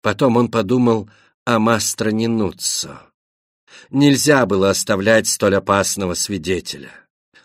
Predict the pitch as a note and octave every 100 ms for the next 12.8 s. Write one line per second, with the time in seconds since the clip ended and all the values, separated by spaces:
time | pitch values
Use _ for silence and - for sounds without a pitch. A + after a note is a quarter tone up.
0 | _ G#2 G#2 F#2+ - G#2 A#2 G2+ G#2 F#2+
1 | A2 F#2 G#2 G2 G2+ B2 D3 A2+ - A#2+
2 | G2 - - _ - B2 A2+ G2+ B2+ A#2+
3 | B2 G2+ A2 G2 - A2+ A2+ G#2 G#2+ F#2+
4 | - G#2+ G2 - A2 F#2+ G#2 F#2+ - -
5 | - F#2 - _ _ _ _ _ - _
6 | _ - B2+ B2 - A#2+ B2 B2+ C#3+ A2
7 | - A2+ A#2+ A#2+ A#2 A#2+ A2+ A2+ A2+ -
8 | D3+ A#2+ A2+ A2 - - A#2 A#2+ G#2 C3
9 | A2 A#2 A#2 A2 A2 C#3+ B2+ - A2 -
10 | - _ D3 C3 - C3+ C#3+ C3 C3 A2+
11 | A#2+ A#2+ A2 - A#2+ A2+ C3+ A#2+ A#2+ A#2+
12 | G2+ G#2+ F#2 D#2+ D2 - - -